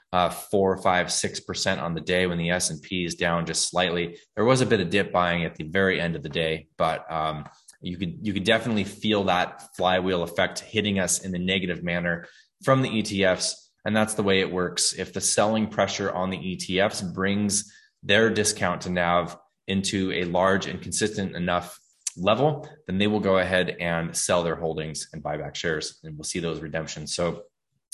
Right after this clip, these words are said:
four hundred and ten thousand share redemptions from U R A, five point eight million in mandated selling. Um, like I said, we're expecting to see reports of more redemptions from yesterday, from today's trading. Most likely that is what we'll see tomorrow and in Monday's reporting.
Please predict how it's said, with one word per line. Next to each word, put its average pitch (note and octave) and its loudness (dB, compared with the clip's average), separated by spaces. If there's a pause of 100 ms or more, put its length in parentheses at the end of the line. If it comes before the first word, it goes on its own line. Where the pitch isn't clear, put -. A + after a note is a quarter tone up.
(120)
four B2+ 2
hundred A#2 0
and A2 0
ten A#2 2
thousand G#2+ 2
share A2 2
redemptions G2+ -2
from F#2+ -4
U F#2+ 0
R F#2 4
A, G2+ 4 (380)
five C3 4
point B2+ 2
eight G#2 0
million G2+ 2
in F2+ -2
mandated E2+ -2
selling. E2 0 (800)
Um, F2 -2
like F#2 0
I F#2+ 2
said, E2+ 0
we're F2 -2
expecting E2+ -4
to E2 -8
see E2 -2
reports E2 -4
of D#2+ -8
more E2+ -2
redemptions D#2 -6 (240)
from A#2+ 4
yesterday, F#2+ 4
from F#2 0
today's E2+ 0
trading. E2 -4 (300)
Most F2+ -2
likely D#2+ -2
that D#2 -2
is - -6
what D2+ -4
we'll D#2 -6
see D#2+ -4
tomorrow D#2 -2
and D2+ -8
in D#2 -8
Monday's D2 -6
reporting. D2+ -4